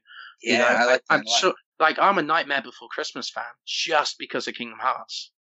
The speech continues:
Speaker 1: You know, I, I
Speaker 2: Yeah,
Speaker 1: would
Speaker 2: I, I
Speaker 1: never
Speaker 2: saw that
Speaker 1: watch
Speaker 2: movie for the first time 'cause of Kingdom Hearts as well. I, I'm with you
Speaker 1: Yeah.
Speaker 2: there.
Speaker 1: And I would, if, if,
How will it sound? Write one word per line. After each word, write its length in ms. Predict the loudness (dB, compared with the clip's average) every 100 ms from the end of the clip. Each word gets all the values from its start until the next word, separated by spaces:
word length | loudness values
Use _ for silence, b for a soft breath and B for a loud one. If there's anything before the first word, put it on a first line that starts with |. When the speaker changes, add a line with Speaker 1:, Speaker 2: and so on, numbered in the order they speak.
| _ _ _ -16
Speaker 1:
You 60 | -10
know, 140 | -8 -10 _ _ 0
I, 140 | 0 6
I 120 | 6
Speaker 2:
Yeah, 100 | 6
Speaker 1:
would 100 | 6
Speaker 2:
I, 40 |
I 80 | 0 0
Speaker 1:
never 80 | -2
Speaker 2:
saw 100 | 4
that 60 | 2
Speaker 1:
watch 100 | 2
Speaker 2:
movie 120 | -2
for 100 | -10
the 60 | -8
first 180 | -6 -4
time 140 | -4
'cause 180 | -6 -10
of 60 | -10
Kingdom 180 | -12
Hearts 160 | -10 -8
as 40 | 0
well. 120 | 2
I, 160 | 2 -2 -12
I'm 160 | -14 -8
with 180 | -6 0
you 80 | 2
Speaker 1:
Yeah. 100 | 2
Speaker 2:
there. 100 | 0 -12 _ _ _ -2
Speaker 1:
And 160 | 2 4
I 120 | 2
would, 160 | 0 -10 -12 -16 -16 -8 -8
if, 100 | -2
if, 220 | 0 0